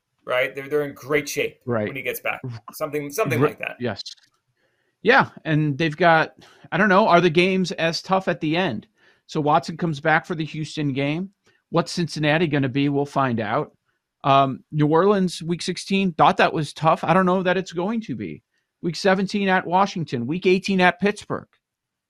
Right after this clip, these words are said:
Speaker 2: Aren't, we know how much talent they have everywhere else, and it's always just been about the quarterback, and we've been quietly impressed with Jacoby Brissett.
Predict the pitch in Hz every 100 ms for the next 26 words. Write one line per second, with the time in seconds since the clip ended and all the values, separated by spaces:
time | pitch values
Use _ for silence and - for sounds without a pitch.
0 | _ _ _ _ _ - 208 233 _ -
1 | _ _ _ _ _ _ _ _ 156 214
2 | 202 247 262 208 - 196 220 214 165 160
3 | 226 175 156 180 165 123 156 240 151 -
4 | 170 165 160 190 196 180 190 - 185 170
5 | 160 - - 196 185 160 160 185 160 156
6 | 165 175 160 147 143 - _ _ _ _
7 | _ _ _ - - - 165 185 - 196
8 | 180 180 165 - 208 202 160 151 147 170
9 | 165 165 135 135 - 185